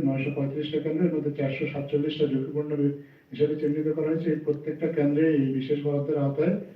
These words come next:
আহ, অধিকাংশ কেন্দ্রে এর মধ্যে স্থাপন করা হয়েছে। বাকিগুলোতেও আমরা আশা করছি যে, আহ, জানুয়ারির একত্রিশ তারিখের মধ্যেই বাকি কেন্দ্রগুলোতেও সিসি ক্যামেরা স্থাপন করা হবে এবং এই ঝুঁকিপূর্ণ বা অতি গুরুত্বপূর্ণ কেন্দ্রের বাইরে যে কেন্দ্রগুলো আছে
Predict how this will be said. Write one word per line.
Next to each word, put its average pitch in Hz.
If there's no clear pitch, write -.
আহ, 117
অধিকাংশ 143
কেন্দ্রে 160
এর 147
মধ্যে 151
স্থাপন 151
করা 165
হয়েছে। 185
বাকিগুলোতেও 143
আমরা 131
আশা 131
করছি 143
যে, 156
আহ, 120
জানুয়ারির 123
একত্রিশ 135
তারিখের 147
মধ্যেই 151
বাকি 123
কেন্দ্রগুলোতেও 131
সিসি 131
ক্যামেরা 123
স্থাপন 117
করা 139
হবে 170
এবং 139
এই 135
ঝুঁকিপূর্ণ 151
বা 147
অতি 147
গুরুত্বপূর্ণ 143
কেন্দ্রের 139
বাইরে 135
যে 156
কেন্দ্রগুলো 160
আছে 139